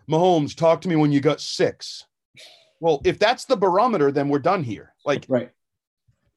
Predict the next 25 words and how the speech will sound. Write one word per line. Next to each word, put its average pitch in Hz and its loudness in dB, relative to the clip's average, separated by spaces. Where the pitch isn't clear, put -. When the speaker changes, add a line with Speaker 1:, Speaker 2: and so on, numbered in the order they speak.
Speaker 1:
the 147 -4
greatest 180 0
quarterbacks 233 2
of 180 -2
this 202 2
generation, 190 -2
not 147 0
named 175 -6
Tom 170 -2
Brady, 175 -4
win 147 -2
one 139 0
Super 139 -8
Bowl, 80 -14
basically. - -2
Speaker 2:
Yeah. 165 4
Speaker 1:
Now, 120 0
Peyton 185 -2
snuck 165 -4
in 165 -2
another 151 0
one 147 -2
in 131 -4
which 123 -6
he, 101 -12